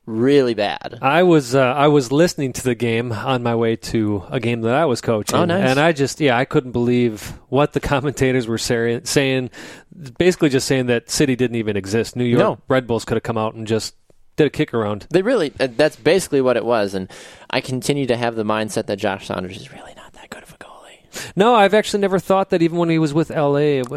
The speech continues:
Speaker 1: No.
Speaker 2: had, he had a decent season there. Uh, then, of course, he went into rehab,
Speaker 1: Yep.
Speaker 2: which we don't know still what exactly for. Uh, but ever since he came out of there, you know, I love seeing that success story of somebody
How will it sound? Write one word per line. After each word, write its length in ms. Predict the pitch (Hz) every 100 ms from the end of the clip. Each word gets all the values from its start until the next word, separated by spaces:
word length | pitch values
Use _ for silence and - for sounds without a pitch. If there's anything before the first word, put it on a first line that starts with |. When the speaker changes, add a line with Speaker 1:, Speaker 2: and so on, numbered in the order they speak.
| -
Speaker 1:
No. 140 | 226 147
Speaker 2:
had, 40 |
he 120 | 139
had 120 | 156 143
a 60 |
decent 400 | 131 175 170 156
season 500 | - - 190 147 151
there. 400 | 131 127 120 117 - - -
Uh, 200 | 135 127
then, 160 | 123 135
of 100 | 131
course, 240 | 143 131
he 80 | -
went 240 | 127 135 143
into 300 | 127 - 120
rehab, 680 | 117 135 120 120 110 101 -
Speaker 1:
Yep. 200 | 123 147 _
Speaker 2:
which 160 | 135 -
we 80 | 131
don't 180 | 131
know 220 | 127 120 110
still 440 | - - 127 113
what 200 | 117 127 _
exactly 540 | 147 127 113 123 - 117
for. 460 | - 147 131 113 - - -
Uh, 140 | 139
but 160 | 127 147
ever 160 | 202
since 220 | 208 220 190
he 80 |
came 220 | 190 180 165
out 160 | 170 175
of 40 |
there, 200 | 135 123
you 80 | 143
know, 100 | 143
I 40 |
love 300 | 147 160 175
seeing 340 | - 190 185 170
that 140 | 151
success 460 | - 139 - 202 190
story 380 | - 147 135
of 100 | 131
somebody 460 | - 143 135 131 123